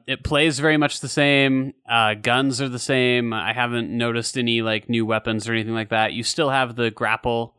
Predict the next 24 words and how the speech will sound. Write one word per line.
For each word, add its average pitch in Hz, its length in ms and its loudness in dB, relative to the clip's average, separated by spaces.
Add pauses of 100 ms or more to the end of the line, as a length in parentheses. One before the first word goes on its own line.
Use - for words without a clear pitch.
(500)
Um, 101 540 -4 (920)
so - 140 -6
that's 120 240 -2
still 127 200 0
there. 110 500 2
I'm 123 80 -6
trying 120 200 2
to 110 60 0
think 110 140 0
of 104 220 -4
i-, - 80 -12
if 107 340 -6
there's 110 180 -4
anything 113 280 -2
else. 107 200 -2
What 151 160 4
else 143 160 0
do 127 120 0
you 113 60 4
expect 110 360 -4
to 113 80 -6
make 110 160 0
an 110 80 0
appearance? - 800 -2